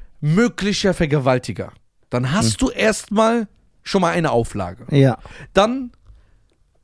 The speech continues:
Speaker 1: was sagt das Opfer? Jetzt hat sich noch jemand gemeldet.
Speaker 2: Genau, jetzt melden
Speaker 1: Nochmal.
Speaker 2: sich, ja.
Speaker 1: Jetzt haben wir schon mal vier, fünf Auflagen.
Speaker 2: Ja.
Speaker 1: Dann Polizei untersucht noch, wieder fünfte Auflage.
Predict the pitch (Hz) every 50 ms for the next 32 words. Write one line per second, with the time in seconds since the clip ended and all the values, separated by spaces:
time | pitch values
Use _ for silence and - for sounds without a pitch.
0 | _ _ _ - 147 135 208 202 - - 175 214 196 190 - - 185 - - -
1 | 185 175 - - - - 104 87 95 - - _ _ _ _ - 143 170 185 -
2 | - 180 185 - - - 165 - - 170 185 160 143 135 131 127 127 120 113 104
3 | - - 113 104 107 104 98 92 90 139 135 139 127 131 127 - 139 135 127 156
4 | 143 127 123 120 147 196 208 - 226 262 247 247 233 - 247 240 226 220 - -
5 | - 220 202 147 151 185 180 151 170 120 120 110 - 110 107 95 - 117 113 110
6 | 110 - - 147 - - 147 139 190 214 226 226 214 - - _ _ _ - -
7 | - - 190 185 185 - - - - - 196 208 220 214 214 214 - - _ _
8 | _ - 185 156 - 180 175 151 127 160 190 185 - - - 131 113 92 90 -
9 | - - 127 135 170 202 196 170 - - - 196 185 - - 151 120 110 104 -
10 | 95 92 92 90 -